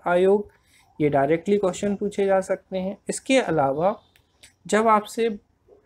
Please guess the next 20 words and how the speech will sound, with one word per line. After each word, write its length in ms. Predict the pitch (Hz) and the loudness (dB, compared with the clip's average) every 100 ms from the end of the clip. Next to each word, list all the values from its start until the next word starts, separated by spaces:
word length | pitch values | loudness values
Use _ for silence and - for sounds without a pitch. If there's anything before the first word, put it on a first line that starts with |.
| - | -6
लॉन्ग 380 | 170 175 220 254 | 2 4 4 4
क्वेश्चन 400 | 220 185 - 208 | 2 0 -2 -4
पूछा 300 | 190 175 165 | -4 -4 -2
जाएगा 420 | 160 151 151 185 | 2 2 2 0
तो 180 | 190 196 | -2 -4
वो 200 | 185 208 240 | -2 -2 -2
स्वतंत्रता 840 | - 170 175 175 180 180 180 190 | 0 2 2 0 -4 -2 2 2
के 220 | - 233 | 0 -4
पश्चात 640 | 233 - 151 - 139 160 - - | -2 -4 -4 -4 -2 -2 -4 -8
भारत 420 | 156 165 175 170 170 | 0 2 2 0 -6
में 180 | 165 208 | -6 -6
शिक्षा 480 | - 151 - - 131 | -6 -10 -10 -8 -8
का 200 | - 208 | -8 -10
विकास 600 | 226 165 117 104 - - - _ _ _ _ _ _ _ _ _ _ _ _ _ - | -8 -6 -6 -6 -8 -10 -14 _ _ _ _ _ _ _ _ _ _ _ _ _ -4
की 120 | 226 | 0
व्याख्या 560 | 233 190 147 - - 190 | 2 2 2 -2 -8 -6
कीजिए, 480 | - 220 143 131 120 - | 0 2 2 -4 -12 -12
तो 60 | - - | -12 -10
explain 520 | 147 - - 202 233 254 - _ _ _ _ _ _ _ _ _ 170 | -10 -10 -2 0 0 -2 -14 _ _ _ _ _ _ _ _ _ -4
the 160 | 151 | 0